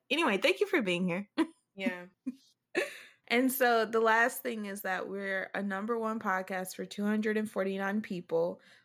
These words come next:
Speaker 1: a top five for a thousand and ten people,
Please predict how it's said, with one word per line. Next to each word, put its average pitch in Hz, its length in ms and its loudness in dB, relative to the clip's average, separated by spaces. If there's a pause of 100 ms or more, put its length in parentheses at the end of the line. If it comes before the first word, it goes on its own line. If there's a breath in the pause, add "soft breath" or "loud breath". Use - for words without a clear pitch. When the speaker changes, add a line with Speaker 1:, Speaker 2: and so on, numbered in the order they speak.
Speaker 1:
a - 80 -4
top 220 360 2
five 190 500 4
for 185 460 0
a 196 60 -2
thousand 196 540 0
and 190 160 -4
ten 214 240 -4
people, 165 500 -6